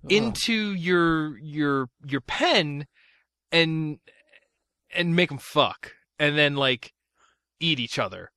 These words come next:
Speaker 2: as, as soon as you're done with them.
Speaker 1: What?
Speaker 2: It, yeah, like,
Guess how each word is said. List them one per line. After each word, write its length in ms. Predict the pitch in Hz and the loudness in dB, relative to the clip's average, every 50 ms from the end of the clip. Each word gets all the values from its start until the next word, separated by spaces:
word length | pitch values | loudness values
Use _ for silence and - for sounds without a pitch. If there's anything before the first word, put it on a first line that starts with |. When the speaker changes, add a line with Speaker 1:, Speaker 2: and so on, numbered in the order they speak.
| _ _ - | _ _ -12
Speaker 2:
as, 240 | 120 110 - - 165 - | -10 -8 -8 -6 -4 -4
as 140 | 139 127 - | -4 -4 -2
soon 160 | 160 156 143 | 0 0 0
as 100 | 135 120 | 0 0
you're 100 | 135 131 | -2 -4
done 360 | 123 123 - 139 131 123 113 | -4 -2 -2 0 0 0 -2
with 140 | 107 101 - | -6 -12 -14
them. 160 | - 92 90 - _ _ _ _ _ _ - | -14 -16 -16 -18 _ _ _ _ _ _ -4
Speaker 1:
What? 280 | - 135 131 175 202 - _ _ _ _ _ _ _ _ _ _ _ _ _ _ _ _ _ _ _ _ _ _ _ _ _ _ _ _ - | 2 6 6 6 6 4 _ _ _ _ _ _ _ _ _ _ _ _ _ _ _ _ _ _ _ _ _ _ _ _ _ _ _ _ 0
Speaker 2:
It, 140 | 226 214 _ _ | 0 0 _ _
yeah, 400 | - 214 294 294 240 185 160 151 | 4 8 10 12 12 12 12 10
like, 420 | 160 180 170 170 - - - - | 10 10 8 8 6 2 -4 -6